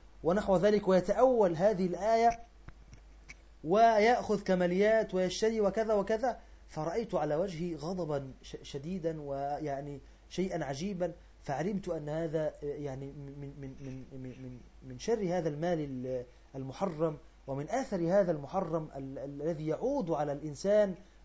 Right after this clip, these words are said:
بسخط الله وال-، والعياذ بالله، ونسأل الله أن يهديه. آه،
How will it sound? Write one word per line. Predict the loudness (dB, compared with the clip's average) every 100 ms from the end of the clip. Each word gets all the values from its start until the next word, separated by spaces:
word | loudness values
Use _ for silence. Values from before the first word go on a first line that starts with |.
| -10
بسخط | -4 -4 -4 -6
الله | -4 -2 0
وال-، | -2 -6 -8
والعياذ | -6 -4 -6 -6
بالله، | -8 -2 -2 -2 -10 -20 -12
ونسأل | -6 -4 -2
الله | -2 0 -2 -2
أن | -4
يهديه. | -6 -6 -8 -8 -14 -20 -20 -20 -20 -20 -20 -20 -4
آه، | 2 4 4 2 2 0 -2 -6